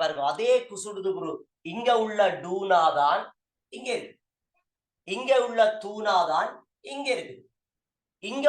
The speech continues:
உள்ள சூனா தான் இங்க இருக்குது. அப்ப பார்த்தோம்னு சொன்னால், அதே, அதே அங்க சொல்லப்பட்ட அதே அந்த குசுடுது குரு என்று சொல்லப்படுகின்ற அந்த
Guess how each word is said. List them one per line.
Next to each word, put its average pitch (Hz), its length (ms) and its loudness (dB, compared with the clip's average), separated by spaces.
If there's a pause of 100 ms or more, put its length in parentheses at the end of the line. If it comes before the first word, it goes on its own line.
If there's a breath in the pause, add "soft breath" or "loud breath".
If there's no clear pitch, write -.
(120)
உள்ள 247 240 0
சூனா 220 480 -2 (120)
தான் 190 220 0 (180)
இங்க 269 260 -14
இருக்குது. - 280 -10
அப்ப 160 300 0
பார்த்தோம்னு 185 420 2
சொன்னால், 147 360 2
அதே, 233 520 0 (1000)
அதே 208 340 4 (400)
அங்க 185 360 -2
சொல்லப்பட்ட 185 580 -2 (340)
அதே 262 260 -2 (100)
அந்த 185 240 0 (120)
குசுடுது 226 600 -4
குரு 190 180 0 (100)
என்று 175 180 -6
சொல்லப்படுகின்ற 156 640 -4 (920)
அந்த 156 220 0